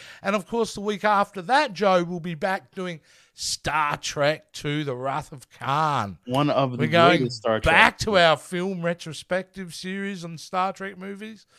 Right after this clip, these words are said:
Speaker 2: Yeah, and
Speaker 1: So,
Speaker 2: I'll
Speaker 1: and
Speaker 2: be there
Speaker 1: that'll
Speaker 2: this
Speaker 1: be a lot of
Speaker 2: time.
Speaker 1: fun.
Speaker 2: I'm not traveling, so I'll be home.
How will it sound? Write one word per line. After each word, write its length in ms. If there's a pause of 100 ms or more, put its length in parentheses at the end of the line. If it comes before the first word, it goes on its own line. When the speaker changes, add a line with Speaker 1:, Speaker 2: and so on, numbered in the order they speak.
(280)
Speaker 2:
Yeah, 200
and 80
Speaker 1:
So, 40
Speaker 2:
I'll 140
Speaker 1:
and 100
Speaker 2:
be 100
there 120
Speaker 1:
that'll 180
Speaker 2:
this 160
Speaker 1:
be 20
a 40
lot 180
of 60
Speaker 2:
time. 60
Speaker 1:
fun. 360
Speaker 2:
I'm 80
not 160
traveling, 480
so 160
I'll 140
be 140
home. 440